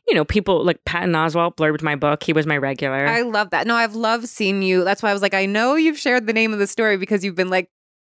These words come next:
Speaker 2: reaching out or, like, commenting on different people that have you waited on. And, like, how cool is that?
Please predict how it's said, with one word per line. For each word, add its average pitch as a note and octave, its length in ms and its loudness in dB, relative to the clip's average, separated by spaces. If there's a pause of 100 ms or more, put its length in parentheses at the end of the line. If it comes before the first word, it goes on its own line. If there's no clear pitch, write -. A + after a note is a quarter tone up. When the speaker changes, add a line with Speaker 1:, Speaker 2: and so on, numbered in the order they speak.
(140)
Speaker 2:
reaching G3+ 320 -6
out G3+ 220 2
or, F3 160 2
like, F3+ 140 0
commenting F#3+ 500 0
on E3+ 240 0
different F3+ 380 -4
people F#3+ 340 -2
that D#3+ 140 2
have D#3+ 160 -4
you F3 120 -2
waited E3+ 360 0
on. D3+ 180 0
And, D3+ 100 -4
like, D#3 220 -4
how C4+ 220 0
cool G4 300 0
is G3 160 0
that? D#3+ 360 0